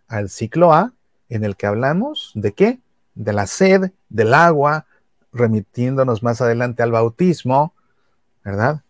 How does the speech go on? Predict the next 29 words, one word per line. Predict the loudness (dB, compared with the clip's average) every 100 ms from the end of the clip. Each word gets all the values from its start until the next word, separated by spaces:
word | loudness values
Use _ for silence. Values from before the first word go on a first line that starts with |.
| _ _ -4
Porque | -4 -2
esta | -2 0 -2
tomada | -2 0 0
del | 0 0
libro | 0 0
de, | 0 -2 -4
de | -8 -6
Ezequiel | -4 -6 -6 -6
dice | -6 -6 -6
así: | -8 -10 -16 _ _ _ _ _ _ _ _ _ 2
"Cuando | 2 4 2
manifieste | 0 -2 -4 0 2 2 0 -2
en | -2
medio | -2 -2 0
de | -2
ustedes | -4 -6 -2 -2 -4
mi | -8
santidad, | -8 -6 -6 -6 -4 -2 -2 -6 _ _ _ _ _ _ -2
los | 2 4
reuniré | 6 6 4 2 2 2
de | -2
todos | _ -4 -2 -4
los | -6 -8 -4
países. | -4 -2 -6 -10 -16 -20 -20 -20 _ _ _ _ -8
Derramaré | 0 2 4 2 0 -2 -2 0 -2
sobre | -2 -2 0 -2
ustedes | -4 -6 -2 -2 -2 -4 -6 -2
agua | -2 2 2 2
pura | 0 0 2 2 0 -4